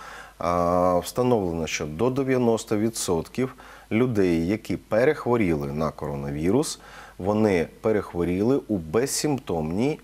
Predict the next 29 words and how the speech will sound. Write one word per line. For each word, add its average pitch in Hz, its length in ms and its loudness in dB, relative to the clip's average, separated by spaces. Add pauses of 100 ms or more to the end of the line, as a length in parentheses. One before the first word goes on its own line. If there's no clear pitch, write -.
або 85 340 -2
легкій 117 440 0
формі, 87 500 -2 (140)
тобто 95 380 -2
у 87 200 -6
вигляді 135 520 0
звичайної 95 720 -2
застуди. 92 560 -4 (480)
Скажіть 139 380 -2
мені, 160 180 2
будь 143 200 0
ласка, 98 380 0
шановні 117 420 0
наші 107 280 0
глядачі, 90 560 -4 (460)
хто 143 100 2
останнім 110 520 0
роком 101 320 0
хворів 98 420 0
на 87 140 -4
застуду 98 500 -2
та - 140 -10
не 82 140 -4
звернав-, 85 680 -2
не 101 160 0
звертався 82 580 -4
за 80 180 -4
медичною 80 540 -6
допомогою. 71 540 -10